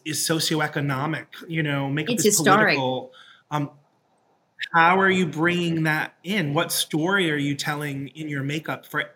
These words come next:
Speaker 1: every makeup that I create, there's a, there's a story, there's a, there's a soundtrack, you know?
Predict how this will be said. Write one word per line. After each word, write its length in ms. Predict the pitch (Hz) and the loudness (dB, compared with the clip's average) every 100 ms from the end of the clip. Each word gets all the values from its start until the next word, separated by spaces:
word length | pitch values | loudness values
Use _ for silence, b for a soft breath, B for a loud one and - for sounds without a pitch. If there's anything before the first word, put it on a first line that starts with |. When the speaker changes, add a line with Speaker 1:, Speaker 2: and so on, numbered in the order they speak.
| - | -4
Speaker 1:
every 380 | 196 190 185 175 | -2 2 2 2
makeup 640 | 165 165 156 139 - _ _ _ _ _ | 0 -2 -2 -4 -8 _ _ _ _ _
that 140 | 151 147 | 0 2
I 140 | 143 | 0
create, 640 | - - 139 143 139 - - | -2 -4 -2 -2 -2 -6 -6
there's 360 | 139 139 127 - - | -4 -2 -4 -8 -14
a, 140 | 135 - | -14 -10
there's 200 | 156 143 | -6 -4
a 60 | 143 | -4
story, 520 | - - 156 156 131 | -4 0 2 2 2
there's 260 | 135 135 | 0 -2
a, 220 | 139 135 - - | -2 -4 -8 -6
there's 180 | 143 139 | -4 0
a 40 | |
soundtrack, 680 | - 143 139 127 - 117 - _ - | 2 2 0 -4 -6 -8 -10 _ -14
you 160 | 151 | -6
know? 420 | 139 131 135 156 | -4 -2 -4 -6